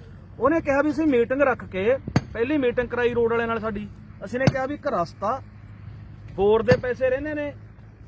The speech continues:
ਹੁਣ ਨਵਾਂ ਵਾਰਡ ਬਣਾ ਕੇ ਇਹਨਾਂ ਨੂੰ ਪੈਸੇ ਪਾਓ, ਨਹੀਂ ਅਸੀਂ ਇਹ ਤੇ ਐਂ ਧੱਕੇ ਨਾਲ ਕਬਜ਼ਾ ਨਹੀਂ ਹੋਣ ਦੇਵਾਂਗੇ। ਸ਼ਾਮ ਨੂੰ ਅੱਜ ਮੈਸੇਜ, ਅੱਜ ਮੈਸੇਜ ਆਉਂਦਾ ਵੀ ਇਹ ਤੇ ਅੱਜ, ਕੱਲ੍ਹ ਨੂੰ ਇੱਥੇ ਕੰਮ ਤੋਰਨਗੇ। ਅੱਜ ਇਹਦੇ ਉੱਤੇ ਅਸੀਂ, ਅ, ਮੋਰਚਾ ਲਾ ਦਿੱਤਾ ਗਿਆ ਉਰੇ,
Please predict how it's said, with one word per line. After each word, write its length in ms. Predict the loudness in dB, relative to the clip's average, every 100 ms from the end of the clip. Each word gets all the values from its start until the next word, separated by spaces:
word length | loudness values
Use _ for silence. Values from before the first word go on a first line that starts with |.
| -2
ਹੁਣ 200 | 2 4
ਨਵਾਂ 340 | 4 4 4
ਵਾਰਡ 280 | 6 6 4
ਬਣਾ 260 | 4 2 0
ਕੇ 120 | 0
ਇਹਨਾਂ 120 | -2
ਨੂੰ 80 | -2
ਪੈਸੇ 320 | -4 -4 -2
ਪਾਓ, 380 | -2 -2 -4 -4 -10 -12
ਨਹੀਂ 120 | -2 -2
ਅਸੀਂ 260 | 0 -2
ਇਹ 120 | -2
ਤੇ 120 | 0 0
ਐਂ 160 | -2
ਧੱਕੇ 280 | 0 -2 0
ਨਾਲ 140 | -4
ਕਬਜ਼ਾ 320 | -2 -6 -4 -4
ਨਹੀਂ 200 | -2 -2
ਹੋਣ 180 | -2
ਦੇਵਾਂਗੇ। 400 | -2 0 0 -2 -6 -8 -8 -12 -16 -16
ਸ਼ਾਮ 380 | -6 2 4 4
ਨੂੰ 160 | 4 2
ਅੱਜ 120 | 0
ਮੈਸੇਜ, 340 | -2 -4 -4 -8
ਅੱਜ 140 | -6
ਮੈਸੇਜ 400 | -4 -2 -2 -2
ਆਉਂਦਾ 260 | -4 -2 -4
ਵੀ 120 | -4
ਇਹ 80 | -6
ਤੇ 200 | -2 -2
ਅੱਜ, 80 | -4 -6
ਕੱਲ੍ਹ 200 | -2 0
ਨੂੰ 200 | 0 -2
ਇੱਥੇ 200 | -4 -6
ਕੰਮ 340 | -8 -6 -6 -8
ਤੋਰਨਗੇ। 680 | -8 -6 -4 -4 0 0 0 -8 -16 -20 -20 -8 0 0
ਅੱਜ 140 | 0
ਇਹਦੇ 140 | 2
ਉੱਤੇ 220 | 0 2 -2
ਅਸੀਂ, 420 | -2 -6 -6 -8
ਅ, 320 | -12 -10 -8
ਮੋਰਚਾ 440 | -6 -4 -4 -4
ਲਾ 180 | -4 -4
ਦਿੱਤਾ 260 | -4 -4 -2
ਗਿਆ 160 | -2
ਉਰੇ, 140 | -2